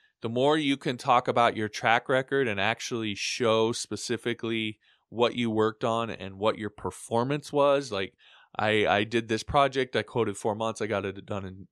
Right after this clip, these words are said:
or I quoted four weeks, I got it done in two weeks, and, you know, the, the client said this about it, and you tie those,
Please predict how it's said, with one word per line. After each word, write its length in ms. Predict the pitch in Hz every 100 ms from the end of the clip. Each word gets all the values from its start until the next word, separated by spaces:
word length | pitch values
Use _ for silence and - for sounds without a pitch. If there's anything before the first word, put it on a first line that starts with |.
| -
or 140 | 95
I 100 | 92
quoted 420 | - - 113 101
four 180 | - 110
weeks, 320 | 123 135 -
I 40 | 110
got 160 | 107
it 80 | 95
done 160 | 98 92
in 100 | 92
two 200 | - 135
weeks, 420 | 127 120 - - - - _
and, 480 | - 110 101 98 98 -
you 100 | 101
know, 220 | 98 95 -
the, 280 | 101 95 87
the 100 | -
client 360 | - 120 104 -
said 280 | 113 101
this 220 | 101 104 -
about 320 | 98 95 87
it, 160 | 87
and 100 | 107
you 100 | 101
tie 300 | 95 - 107
those, 540 | 107 107 107 - -